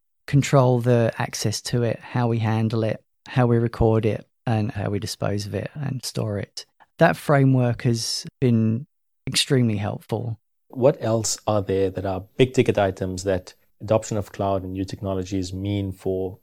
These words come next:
Speaker 2: auditors and the work that they do?
Speaker 1: I think it's important to have a healthy skepticism.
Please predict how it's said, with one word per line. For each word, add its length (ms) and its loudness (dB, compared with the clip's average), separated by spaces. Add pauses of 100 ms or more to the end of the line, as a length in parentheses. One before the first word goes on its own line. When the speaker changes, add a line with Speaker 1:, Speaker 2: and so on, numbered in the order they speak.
Speaker 2:
auditors 840 -2
and 300 -10
the 100 -8
work 220 -6
that 120 -16
they 140 -6
do? 300 -8 (420)
Speaker 1:
I 80 -2
think 320 2
it's 160 0
important 380 2
to 80 2
have 120 2
a 60 0
healthy 320 0
skepticism. 840 -6